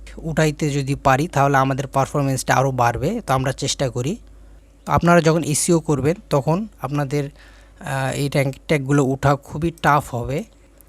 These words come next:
এজন্য হাল ছাড়বেন না। কিওয়ার্ডগুলো ভালোভাবে রিসার্চ করবেন এবং ভালোভাবে প্র্যাকটিস করবেন, একসময় দেখবেন আপনিও স্কোরগুলো খুব সহজভাবে উঠাইতে পারতেছেন। তো আমরা আরও একটি র‍্যাঙ্কের ট্যাগ পেলাম,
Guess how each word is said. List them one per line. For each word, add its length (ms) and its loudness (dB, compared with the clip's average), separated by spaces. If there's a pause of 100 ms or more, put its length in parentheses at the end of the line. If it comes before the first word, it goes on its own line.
(160)
এজন্য 320 2
হাল 220 4
ছাড়বেন 360 0
না। 220 0 (300)
কিওয়ার্ডগুলো 680 2 (280)
ভালোভাবে 440 6
রিসার্চ 380 2
করবেন 540 0
এবং 360 0 (260)
ভালোভাবে 420 0
প্র্যাকটিস 500 -4
করবেন, 520 -4
একসময় 420 0
দেখবেন 440 -2 (160)
আপনিও 460 -2 (400)
স্কোরগুলো 500 2
খুব 220 2
সহজভাবে 560 2
উঠাইতে 380 0
পারতেছেন। 500 -10 (1040)
তো 80 -8
আমরা 280 2
আরও 140 6
একটি 260 0
র‍্যাঙ্কের 340 2
ট্যাগ 140 0 (160)
পেলাম, 400 -2